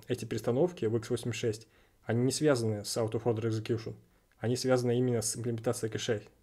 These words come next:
с тем, что у нас есть store буфер перед кэшем. Если кому интересно более подробно, можете погуглить тсо модель памяти и почитать. А в арме вот эти перестановки, как мне кажется, они могут быть связаны как с out of order execution,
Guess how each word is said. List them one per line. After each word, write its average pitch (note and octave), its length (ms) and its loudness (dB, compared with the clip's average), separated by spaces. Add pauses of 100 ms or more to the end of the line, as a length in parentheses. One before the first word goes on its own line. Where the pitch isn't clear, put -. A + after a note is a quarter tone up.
(120)
с - 100 -16
тем, B2 140 -2
что - 160 -4
у - 20 2
нас A2+ 180 0
есть A#2 200 0
store A#2+ 140 2
буфер B2+ 320 0
перед A2+ 220 -6
кэшем. - 340 -2 (1080)
Если A#2+ 300 2
кому B2+ 300 2
интересно - 340 0
более D3 260 4
подробно, A#2 440 2
можете A#2 500 2
погуглить A2+ 540 -2 (420)
тсо A#2+ 240 -2
модель A2+ 280 2
памяти C3+ 440 0
и G#2+ 200 -4
почитать. - 460 -8 (640)
А A#2+ 100 0
в A#2+ 60 0
арме C3+ 340 2
вот B2+ 180 -4
эти B2 160 -2
перестановки, A#2 840 -2 (280)
как A#2 200 -4
мне A#2 80 0
кажется, A2 560 -2
они A#2+ 200 0
могут A#2+ 280 2
быть A#2 100 -2
связаны A#2 480 0
как G#2+ 400 -6
с - 140 -6
out A2+ 180 0
of A#2 120 -4
order E3 280 4
execution, A2+ 480 -4